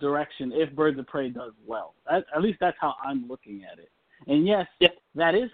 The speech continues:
Speaker 1: continuity, and I don't think continuity is gonna go the way of the dinosaur.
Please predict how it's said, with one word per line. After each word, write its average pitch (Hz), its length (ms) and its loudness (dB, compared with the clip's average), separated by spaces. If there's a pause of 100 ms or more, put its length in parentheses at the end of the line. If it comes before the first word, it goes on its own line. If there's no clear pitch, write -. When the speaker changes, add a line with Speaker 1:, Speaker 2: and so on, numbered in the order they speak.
Speaker 1:
continuity, 131 720 -6
and 143 120 -10
I 156 80 -4
don't 180 180 -8
think 170 200 -10
continuity 156 460 -6
is 139 100 -10
gonna 143 220 -8
go 139 380 -8
the 143 80 -10
way 147 200 -6
of 139 80 -8
the 127 80 -12
dinosaur. 127 720 -8